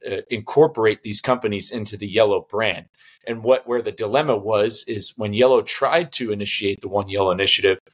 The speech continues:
it would have caused them to reopen the collective bargaining agreement, because it was gonna change the job descriptions of drivers at these different companies, which means the pay would have had to have been adjusted.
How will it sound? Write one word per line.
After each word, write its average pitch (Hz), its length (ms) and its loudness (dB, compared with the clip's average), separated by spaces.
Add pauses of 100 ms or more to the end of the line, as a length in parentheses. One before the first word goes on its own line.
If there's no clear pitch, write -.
(320)
it 117 60 -4
would 117 160 2
have - 160 -2
caused 139 340 4
them 113 220 -6
to 104 240 -10 (160)
reopen 135 460 2
the 110 100 -2
collective - 440 -2
bargaining 135 420 2
agreement, 101 440 -4 (240)
because 123 240 2
it 123 40 6
was 110 120 4
gonna 117 180 2
change - 420 -2
the 98 140 -10
job 139 360 2
descriptions 101 720 -6 (320)
of 110 440 4 (200)
drivers 104 680 0 (120)
at 104 340 0
these 104 220 -6
different 104 340 -2
companies, 104 560 -4 (220)
which 113 200 -2
means 107 280 -4
the 110 80 -10
pay 123 260 2
would 113 160 2
have 101 100 -4
had 104 180 2
to 101 60 -6
have 92 80 -10
been 104 140 0
adjusted. 98 640 0